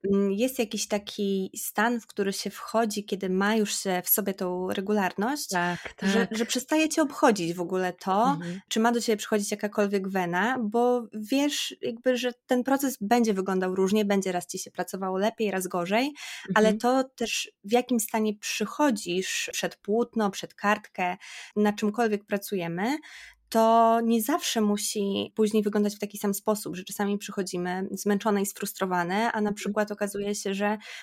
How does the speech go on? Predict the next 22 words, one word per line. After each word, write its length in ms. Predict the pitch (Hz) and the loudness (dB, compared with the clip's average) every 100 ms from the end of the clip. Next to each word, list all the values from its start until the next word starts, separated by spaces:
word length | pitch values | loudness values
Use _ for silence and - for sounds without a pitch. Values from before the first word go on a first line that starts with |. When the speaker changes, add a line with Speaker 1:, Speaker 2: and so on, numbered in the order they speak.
| - | -2
Speaker 1:
to 60 | 208 | 0
jest 140 | 208 | 2
ten 160 | 214 202 | 2 4
dzień, 180 | 202 208 | 4 2
kiedy 240 | 202 202 | 0 0
wychodzi 400 | 196 202 190 202 | -2 -2 -2 -2
nam 460 | 202 208 214 208 208 | 0 0 0 0 -2
super, 540 | - 285 277 180 185 196 | -2 -2 -2 -4 -4 -4
więc 360 | 196 202 - | -4 -4 -4
Speaker 2:
Mhm. 320 | 196 185 208 220 | -2 -2 -4 -2
Speaker 1:
warto 420 | 202 240 - 226 | 2 2 2 -6
też 340 | - 220 - | -4 -4 -4
te 100 | - | -4
swoje 520 | 208 - 214 214 202 196 | -4 -2 2 4 2 0
trudności 1000 | 202 202 220 247 240 - 202 185 185 - | -4 -2 0 2 0 -4 -2 -2 -4 -6
pokonywać 680 | 208 240 277 208 190 - 196 | -2 2 2 2 0 -4 -8
i, 400 | 196 196 190 202 | -6 -6 -6 -4
i 20 | |
siadać 380 | - 233 208 190 | -2 0 0 -2
do 100 | 185 | -10
tej 380 | 190 185 185 - | -6 -6 -6 -6
pracy, 480 | 190 180 - 175 | -4 -4 -4 -4